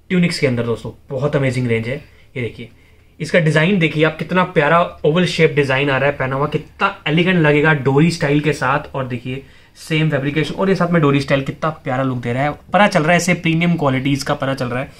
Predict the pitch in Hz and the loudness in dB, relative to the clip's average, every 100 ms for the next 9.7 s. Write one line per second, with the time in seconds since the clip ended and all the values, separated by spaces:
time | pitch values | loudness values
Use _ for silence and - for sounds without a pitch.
0 | - 123 131 127 127 127 147 139 131 165 | -14 -8 -4 0 0 0 0 0 0 2
1 | 208 214 190 143 110 - - - - 139 | 2 2 2 0 -2 -10 -20 -20 -6 -4
2 | 151 - - 190 196 127 143 185 165 160 | 0 -2 2 2 2 0 2 2 2 2
3 | 175 170 147 180 165 139 160 - 143 143 | 2 2 2 0 2 2 2 0 -2 0
4 | 160 143 170 156 160 156 139 147 160 151 | 0 2 2 4 4 4 2 2 2 4
5 | 156 151 - 180 175 - 170 - 190 180 | 2 0 -4 -8 -8 -6 -6 0 2 4
6 | 170 160 180 180 - - - - - 110 | 0 0 -4 -4 -8 -20 -20 -20 -12 -2
7 | 139 170 - - 143 156 135 127 127 139 | 0 0 0 0 0 2 2 0 -4 -4
8 | 139 - - 175 180 - - 151 143 135 | -4 -6 -10 -10 -10 -12 -2 0 0 -2
9 | 131 135 139 131 127 - | -2 -4 -4 -4 -6 -6